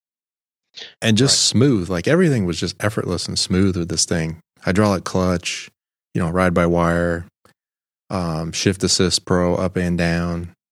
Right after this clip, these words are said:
Speaker 1: So it was very cool. And I think the brakes were linked. I'd have to look that up 'cause there was one instance where I got on the brake pretty hard and it, it felt like it was braking front and rear. It was very,
Speaker 2: Okay.
Speaker 1: very planted.
Speaker 2: Um,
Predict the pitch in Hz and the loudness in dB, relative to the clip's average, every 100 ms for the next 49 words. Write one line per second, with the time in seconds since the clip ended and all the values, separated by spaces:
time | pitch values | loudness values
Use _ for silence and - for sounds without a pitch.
0 | _ - - 92 - 120 95 95 90 - | _ -14 -12 -10 -4 -2 -2 -4 -8 -6
1 | - 104 170 190 - 92 98 107 110 - | 0 0 2 2 0 2 2 2 -2 -10
2 | - - - 95 87 95 185 - - - | -12 -18 -8 -4 0 2 2 0 -10 -6
3 | 107 110 107 110 107 110 127 - 90 - | -4 0 0 2 2 2 0 -4 -4 -6
4 | _ _ _ _ _ - 117 110 113 110 | _ _ _ _ _ -2 2 4 6 4
5 | 104 117 104 - 101 95 101 95 90 98 | 2 2 0 0 0 0 0 0 0 0
6 | 98 90 _ - 123 90 98 95 90 85 | 0 -2 _ -4 -2 0 0 0 0 -2
7 | 98 104 - _ _ _ _ _ _ _ | 0 -2 -2 _ _ _ _ _ _ _
8 | - 113 113 - _ - - - 110 98 | -4 -4 -4 -12 _ -20 -18 -2 0 0
9 | 107 85 - - 80 80 87 85 87 - | -2 -4 -4 -6 -6 -2 -2 -2 -4 -6
10 | 92 - 87 95 90 95 101 _ _ _ | -6 -6 -8 -4 -4 -6 -10 _ _ _
11 | _ _ _ - 120 127 120 107 95 92 | _ _ _ -12 -6 -4 -4 -2 -4 -2
12 | 95 90 101 101 - _ _ _ - - | -4 -4 -6 -8 -12 _ _ _ -20 -20
13 | - - _ _ _ 147 131 117 107 101 | -20 -20 _ _ _ 0 2 2 2 -2
14 | 107 | -8